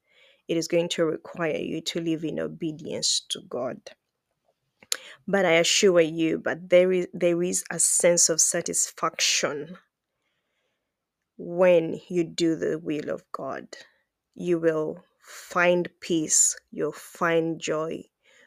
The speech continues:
when you are in the perfect will of God. The Bible says in Romans fourteen that the kingdom of God is joy, peace, and righteousness in the Holy, in the Holy Spirit. And so when you walk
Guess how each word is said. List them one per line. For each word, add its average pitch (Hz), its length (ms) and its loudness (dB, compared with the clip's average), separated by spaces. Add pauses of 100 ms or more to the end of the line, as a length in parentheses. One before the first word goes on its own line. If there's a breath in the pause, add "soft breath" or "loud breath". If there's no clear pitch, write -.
(120 soft breath)
when 170 240 4
you 165 120 4
are 160 60 2
in 160 200 -4
the 156 120 -4
perfect - 640 -8
will 160 280 -6
of 151 120 -8 (160)
God. - 340 -8 (1120 soft breath)
The 175 100 0
Bible 180 340 4
says 160 720 0
in 165 140 -6
Romans 160 500 -2
fourteen 165 760 -4
that 165 160 -4
the 165 100 0
kingdom 165 580 0
of 160 220 -8
God 156 420 -6
is 165 260 -8
joy, 170 420 0 (100)
peace, - 340 -4
and 170 180 -6
righteousness 170 840 -2
in 165 160 -8
the 156 100 -10
Holy, 165 340 -12 (180)
in 165 120 -10
the 160 100 -6
Holy 165 300 -6
Spirit. - 760 -4 (1120 soft breath)
And 165 160 4
so 170 320 4
when 170 220 4
you 185 500 -2
walk 175 520 2